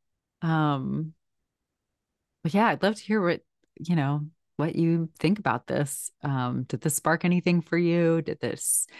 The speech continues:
any aha moments? Um, anything you're like, "Oh, that sounds right to me, but not quite. What about this?" Right? Like, "Love to hear." So,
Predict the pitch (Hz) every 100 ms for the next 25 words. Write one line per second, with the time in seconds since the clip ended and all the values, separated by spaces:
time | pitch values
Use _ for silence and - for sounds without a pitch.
0 | - - - - 160 143 127 127 156 170
1 | 165 160 165 160 151 - - - - -
2 | 139 127 127 131 - 139 - _ _ _
3 | _ _ _ _ _ _ _ _ _ _
4 | _ _ _ _ _ _ _ - 156 143
5 | 151 147 143 147 139 - 185 220 220 214
6 | 285 233 196 233 226 - 143 131 160 180
7 | _ _ - - 180 - 151 175 175 -
8 | 214 131 - - - 131 165 208 160 156
9 | 156 _ _ _ _ _ - _ _ _
10 | _ 151 180 139 - - 143 139 _ _
11 | - - 143 135 131